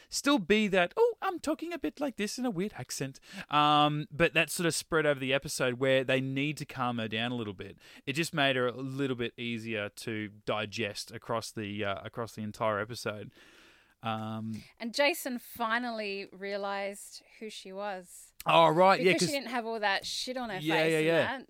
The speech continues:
Speaker 2: Yeah, he was like, "Oh, I've just realised who that is."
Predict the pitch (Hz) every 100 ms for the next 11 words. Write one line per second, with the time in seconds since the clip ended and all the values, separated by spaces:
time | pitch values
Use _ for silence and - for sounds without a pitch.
0 | - 226 220 190 196 214 240 233 - _
1 | _ _ - 453 311 208 - 403 - 359
2 | 302 294 311 311 277 247 254 254 294 196